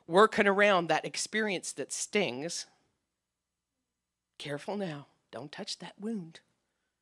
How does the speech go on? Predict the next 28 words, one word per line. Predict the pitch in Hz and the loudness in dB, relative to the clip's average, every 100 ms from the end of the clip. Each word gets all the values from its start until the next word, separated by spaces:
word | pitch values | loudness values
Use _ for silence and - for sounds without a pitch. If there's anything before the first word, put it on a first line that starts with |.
| _ _ | _ _
I | - | -14
might | 135 156 - | -6 -6 -6
fall | - - - - - | -6 -6 -6 -8 -18
again. | - 160 - - _ _ _ _ - | -18 -20 -20 -20 _ _ _ _ -2
Why | 247 | 0
are | 415 | 0
we | 415 | -2
living | 381 415 240 120 _ _ _ - | -2 -4 -6 -8 _ _ _ -4
like | 196 | -4
sin | - - 262 | -2 -4 -6
has | 262 | -4
power | - 254 254 | 2 2 2
over | 247 233 247 | -2 -2 -4
us | 240 | -4
today | - 220 233 135 - _ _ - | -6 -4 -6 -8 -20 _ _ -8
when | 190 | -6
we | 226 | -4
repented | 247 233 160 - 104 | -4 -4 -4 -4 -10
for | - 76 | -16 -16
it? | - - _ _ _ _ _ _ _ _ _ _ _ _ - | -18 -20 _ _ _ _ _ _ _ _ _ _ _ _ -10
If | 202 | -6
you've | 202 | 0
been | 359 | 0
forgiven, | - 269 156 135 202 | 0 -4 -2 -4 -6
believe | 202 208 247 107 | -6 -2 -2 -4
it. | - - _ _ _ _ _ _ _ _ _ _ _ _ - | -12 -20 _ _ _ _ _ _ _ _ _ _ _ _ 4
Absolutely. | 254 359 - 240 247 262 392 196 151 - _ _ _ - | 4 4 -2 -2 0 -2 -2 -6 -8 -10 _ _ _ 2
Absolutely. | 302 - - 226 247 311 170 - | 2 2 -2 -2 -2 -6 -12 -16